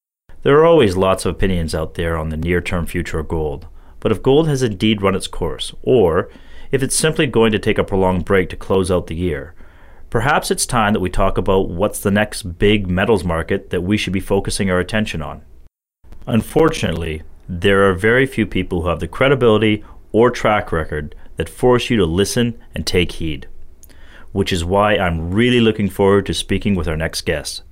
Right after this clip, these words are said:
He takes a very measured approach to investing in the mining market and has a long and public history of success. He's also an admitted contrarian and another big proponent of putting in the work.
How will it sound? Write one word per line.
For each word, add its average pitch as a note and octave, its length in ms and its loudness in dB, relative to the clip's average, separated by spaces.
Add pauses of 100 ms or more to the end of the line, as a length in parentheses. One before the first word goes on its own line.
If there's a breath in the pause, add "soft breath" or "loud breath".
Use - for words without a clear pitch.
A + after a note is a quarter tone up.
(400 soft breath)
He D3+ 100 -2
takes E3+ 200 2
a C3 80 2
very G2+ 260 2
measured F2+ 480 0
approach - 460 0
to G2 120 0
investing F2 400 0
in G#2 80 2
the G2+ 60 2
mining E2+ 280 0
market D#2+ 360 -4
and - 200 -18
has F2 140 0
a E2+ 60 4
long F2+ 460 2
and - 180 -8
public A#2+ 280 2
history - 340 -2
of - 80 -6
success. - 600 -4 (560 soft breath)
He's G#2+ 160 0
also G#2+ 300 4
an G#2 60 4
admitted F#2+ 420 2
contrarian A2 600 2 (280)
and F#2 120 0
another F#2+ 340 4
big G#2+ 240 2
proponent F2+ 480 0
of E2 260 2 (320 loud breath)
putting F3+ 260 6
in F#3 100 2
the G3 80 2
work. - 320 -6